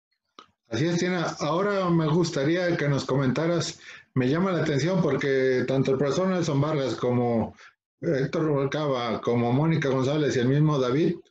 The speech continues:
hace mención del complejo del caesa, que fue un campamento muy importante para ellos, que les sirvió para prepararse y que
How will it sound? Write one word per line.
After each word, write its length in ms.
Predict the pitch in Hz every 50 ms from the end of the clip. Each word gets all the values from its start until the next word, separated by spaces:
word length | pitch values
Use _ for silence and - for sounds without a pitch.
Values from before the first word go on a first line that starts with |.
| _ _ _ _ _ _ _ _ _ _
hace 240 | - 165 190 - 196
mención 400 | 175 156 147 143 165 175 190 190
del 480 | 175 175 160 151 143 139 139 139 135 135
complejo 420 | - 143 143 147 165 165 - 180
del 200 | 160 135 135 131
caesa, 600 | 135 139 143 160 185 185 - 165 165 170 165 170 - _ _ _ _ _ _ _ _ _ _ _ -
que 160 | - 135 135
fue 320 | 131 135 160 170 170 170 175
un 300 | 170 165 175 175 165 175
campamento 500 | 147 143 - - 135 143 160 165 170 165
muy 140 | 147 156 165
importante 540 | 170 156 139 135 131 127 156 165 156 160 147 143
para 300 | - 151 131 120 131 143
ellos, 500 | 156 165 165 170 151 143 - - - - _ _ _ _ _ _ _
que 100 | - 135 135
les 140 | 143 131 135
sirvió 580 | 139 123 123 135 147 160 175 180 180 175 - -
para 640 | 160 143 135 135 131 131 131 127 123 123 120 117 -
prepararse 600 | - 127 127 127 135 135 156 165 147 - 156 139
y 60 | -
que 260 | - 123 117 104 -